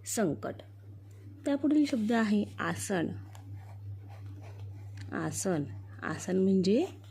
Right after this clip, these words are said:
बैठक. आसन म्हणजे बैठक किंवा त्याला स्थानसुद्धा म्हणू शकतो आपण.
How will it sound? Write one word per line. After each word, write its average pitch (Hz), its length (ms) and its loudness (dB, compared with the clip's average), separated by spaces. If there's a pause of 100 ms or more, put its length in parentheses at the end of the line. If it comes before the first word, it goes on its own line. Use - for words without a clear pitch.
(180)
बैठक. 170 680 2 (1600)
आसन 160 340 -4
म्हणजे 160 460 4 (480)
बैठक 165 480 2 (600)
किंवा 240 320 6
त्याला 262 240 6
स्थानसुद्धा 240 880 6
म्हणू 240 180 10
शकतो 190 340 0
आपण. 175 280 -4